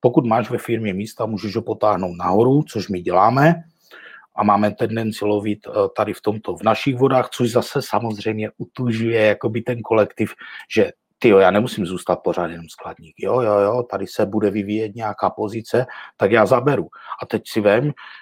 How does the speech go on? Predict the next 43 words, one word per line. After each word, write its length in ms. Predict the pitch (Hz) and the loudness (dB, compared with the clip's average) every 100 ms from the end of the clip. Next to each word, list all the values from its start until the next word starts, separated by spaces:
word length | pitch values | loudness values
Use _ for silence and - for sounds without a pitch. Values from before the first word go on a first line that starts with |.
| - | -12
že 80 | 104 | -10
třeba 240 | - 113 98 | -4 0 2
o 80 | |
tu 120 | 98 107 | 0 -6
pozici 400 | 110 107 - 113 | -6 -6 -8 -4
bojuje 280 | 113 110 | 0 0
pět 240 | 107 117 104 | 0 -2 0
lidí, 360 | 139 117 85 | -4 -6 -10
jo, 180 | 80 92 | -6 0
a 120 | 120 | 4
jejich 240 | 98 98 87 | 4 4 0
výkon 340 | 92 - 90 | -2 0 0
najednou 380 | 85 - 98 98 | 0 0 0 -2
se 140 | - | 2
o 60 | 104 | 2
padesát 440 | - 92 85 95 | 4 0 0 -4
procent 420 | 92 - 98 107 95 | -2 -6 -4 -4 -4
zvedne, 440 | 95 101 107 104 | 0 0 2 2
protože 500 | - 95 - 90 110 | 2 -2 -2 4 4
jako 240 | 92 - | 4 2
bojujeme 560 | 104 104 104 104 104 104 | 2 6 6 4 2 -2
ještě 260 | 90 - - | -6 -10 -8
o 120 | - | -8
to 200 | - 110 | -4 -4
víc 220 | 101 98 | -4 -2
jako 260 | 110 - 117 | -4 -2 -2
lvi, 300 | 110 120 98 | 0 0 -2
jo. 160 | 80 - _ _ | -6 -14 _ _
Kdo 160 | - 104 | -2 -2
z 80 | 95 | 0
nás 220 | 92 87 | -2 -2
bude 240 | 101 82 | -6 -8
nejlepší? 520 | 80 80 80 - - _ _ - - - _ _ _ _ _ - | -10 -14 -16 -18 -20 _ _ -20 -20 -20 _ _ _ _ _ -14
Takže 340 | 98 98 117 | -8 -2 -2
je 160 | - 143 | 2 0
třeba 220 | - 175 | 2 -2
ty 120 | 165 | -2
podmínky 500 | 160 151 151 143 - | 0 0 0 -4 -6
jim 160 | 135 139 | -6 -4
takhle 320 | 131 113 104 | -4 0 0
udělat, 500 | 82 107 147 139 143 - | 0 0 2 4 2 -2
být 260 | 110 110 - - | -8 -8 -4 2
fair 320 | 110 123 | 4 4